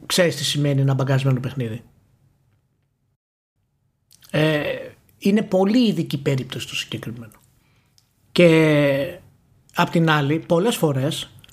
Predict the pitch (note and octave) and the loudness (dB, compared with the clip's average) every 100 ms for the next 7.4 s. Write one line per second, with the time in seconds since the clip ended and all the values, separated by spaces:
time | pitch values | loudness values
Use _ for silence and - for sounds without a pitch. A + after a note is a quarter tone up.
0 | _ _ _ _ _ G#3 F3+ E3+ E3 E3 | _ _ _ _ _ -4 0 2 2 0
1 | F3 F#3+ F#3 - - E3 A#3+ A#3 A3+ G#3+ | -2 -4 -8 -12 -2 2 4 4 2 4
2 | G3 E3 C#3 C#3+ C#3 F#3 C4 C#4 A#3+ G3 | 4 4 2 2 0 0 -2 -4 -2 -2
3 | - D#3+ C3+ C3+ C3+ C#3 C#3 C#3+ D3 C#3 | 2 2 2 0 -2 -2 -2 -2 -2 0
4 | C#3 C3+ C3 C3 B2 B2 - - - - | 0 0 0 -4 -6 -8 -8 -10 -12 -18
5 | _ _ _ _ _ _ _ _ _ _ | _ _ _ _ _ _ _ _ _ _
6 | - F3 E3+ F3 F3+ F#3+ D#3+ D3 C#3 D#3+ | -8 -2 0 2 2 2 0 -2 0 2
7 | D3+ - C3 A#2 | 0 -2 -6 -8